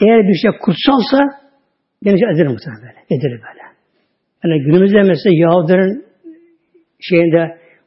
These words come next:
baskısında, zulmünde, onların hakimiyet altında demek böyle de olsun ne gerekiyor?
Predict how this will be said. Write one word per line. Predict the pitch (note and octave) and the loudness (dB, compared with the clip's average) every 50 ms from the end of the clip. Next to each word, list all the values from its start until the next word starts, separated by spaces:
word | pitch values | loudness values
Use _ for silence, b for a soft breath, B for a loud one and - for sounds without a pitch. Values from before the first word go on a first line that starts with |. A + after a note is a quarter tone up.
| _ - | _ -6
baskısında, | D3+ C#3 C3+ - A3 - A3 G3 E3+ D#3 E3 D#3+ D3+ B2 A2 | -6 -6 -2 -4 -4 0 2 0 2 2 2 0 -2 -2 0
zulmünde, | A#2 G3+ G#3+ G3+ F3+ F3 E3 D3 D#3+ E3 E3+ F#3 F3 - _ _ _ _ _ _ _ _ _ _ _ _ | 0 2 2 2 0 0 0 0 0 0 0 -2 -6 -10 _ _ _ _ _ _ _ _ _ _ _ _
onların | F#3+ F#3 F#3+ F#3+ F#3+ F#3+ F#3+ G3 G#3 - - | -2 0 2 2 2 0 0 -2 -6 -10 -16
hakimiyet | - - - F3+ E3+ - G#3 A3 A3+ A3+ | -12 -6 -4 -4 -2 0 0 0 0 0
altında | F#3+ E3 D3+ - E3+ D#3 D#3+ G#3+ C4+ C#4+ C#4 - - _ _ _ _ _ _ _ _ _ _ _ - | -2 -2 -2 -2 -2 -2 0 0 -2 -2 -4 -8 -16 _ _ _ _ _ _ _ _ _ _ _ -10
demek | F3 D3 D#3 F3 F#3 G#3 F#3+ D3 C3+ | -10 -8 -6 -4 -2 -2 -2 -2 0
böyle | G3+ A#3+ C4 | 0 0 2
de | A3+ | 2
olsun | G3+ F3+ - A#3+ A#3 | 0 0 -2 -2 -2
ne | G3+ | 0
gerekiyor? | E3 F3+ E3 E3 - - A#3 C4 C#4+ | 0 0 0 -2 -2 -2 -4 -2 -2